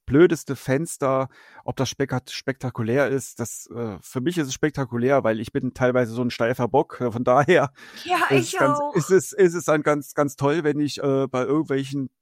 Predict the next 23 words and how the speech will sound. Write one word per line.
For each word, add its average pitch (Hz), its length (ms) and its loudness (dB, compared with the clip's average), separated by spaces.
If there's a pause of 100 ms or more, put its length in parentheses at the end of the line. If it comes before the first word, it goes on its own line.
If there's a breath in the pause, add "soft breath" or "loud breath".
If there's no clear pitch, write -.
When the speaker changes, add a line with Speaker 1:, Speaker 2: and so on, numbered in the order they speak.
(180)
Speaker 1:
saublöden 143 720 0
Fenstern 147 500 -4
irgendwie 135 400 -4
reinkomme 131 640 -2
oder 120 480 -2 (960 soft breath)
einmal, 123 580 4 (160)
äh, 110 500 -2
da 107 300 -2
sind 110 160 -8
wir 117 100 -2
hier 110 300 -2
bei 110 100 -4
so 117 120 -6
'ner, 107 300 -4 (200)
was, - 300 -20 (760)
na 113 100 -2
ja, 117 120 4
jedenfalls, 131 380 4
da 123 120 -2
war 117 120 2
bloß 123 420 0 (800 soft breath)
so 117 300 -4
'n, 113 200 -2